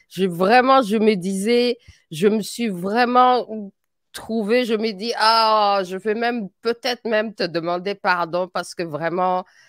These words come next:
la compassion, là, c'était vraiment au niveau de zéro parce que je me disais que, <laughs> nah, les gens, là, ils n'ont rien vécu, ils n'ont rien vécu, man. »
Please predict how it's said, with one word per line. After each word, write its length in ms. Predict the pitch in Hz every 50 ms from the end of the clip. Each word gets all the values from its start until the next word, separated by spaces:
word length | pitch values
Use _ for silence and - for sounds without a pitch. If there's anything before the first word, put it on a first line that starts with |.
| - _ _ -
la 180 | 151 170 185
compassion, 800 | 185 - - 220 196 175 - - 214 190 196 - - - 220 214
là, 160 | 214 208 196 196
c'était 380 | - - 170 160 - 196 175
vraiment 560 | 160 131 131 147 156 175 185 175 208 196 185
au 80 | 170 160
niveau 360 | 165 156 160 147 156 175 175
de 220 | 170 151 156 147 139
zéro 760 | 135 135 131 123 123 123 143 170 170 160 160 175 185 185 180
parce 260 | 180 - 170 165 -
que 140 | - - -
je 120 | - - 156
me 120 | 143 151
disais 520 | - 147 135 131 143 147 143 143 156 175 151
que, 140 | - - 156
<laughs> 60 | 139
nah, 720 | 139 139 143 139 131 123 120 117 123 120 120 131 135 135
les 160 | 143 143 143
gens, 240 | 143 139 165 170 175
là, 160 | 175 170 170
ils 100 | 165 147
n'ont 200 | 143 143 139 143
rien 380 | 135 143 170 180 196 208 214 208
vécu, 520 | 190 175 202 220 240 233 - 294 302 320
ils 80 | 302 233
n'ont 160 | 262 269 269
rien 300 | 269 269 311 349 339 311
vécu, 480 | 269 311 330 349 _ - 330 320 330 339
man. » 280 | 269 226 202 185 151